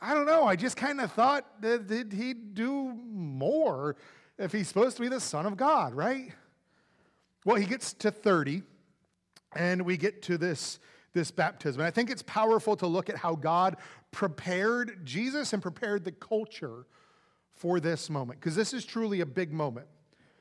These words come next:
See, for Jesus, he is somebody who, he's from Nazareth. And for us, like, we hear Nazareth, we don't know a ton of the cities, oh, Nazareth, Jerusalem, we, okay, sure. But Nazareth was <laughs> unremarkable. It was the kind of place that people just kind of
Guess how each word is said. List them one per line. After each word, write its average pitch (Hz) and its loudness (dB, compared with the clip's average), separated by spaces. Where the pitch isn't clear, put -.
See, 226 0
for 196 0
Jesus, 208 0
he 202 -2
is 196 2
somebody 196 2
who, 170 0
he's 170 -6
from 214 2
Nazareth. 131 -8
And 226 0
for 220 6
us, 214 6
like, 170 0
we 180 -2
hear 170 0
Nazareth, 151 0
we 202 -4
don't 196 -2
know 170 2
a 165 2
ton 170 -6
of 156 -2
the 147 -4
cities, 139 -4
oh, 170 -4
Nazareth, 160 -4
Jerusalem, 160 -6
we, 180 -10
okay, 135 -10
sure. 151 -12
But 202 0
Nazareth 226 2
was 180 2
<laughs> - -10
unremarkable. 180 -2
It 208 -2
was 233 2
the 220 0
kind 220 2
of 220 0
place 180 2
that 180 -6
people 165 -4
just 165 -6
kind 185 -2
of 175 -4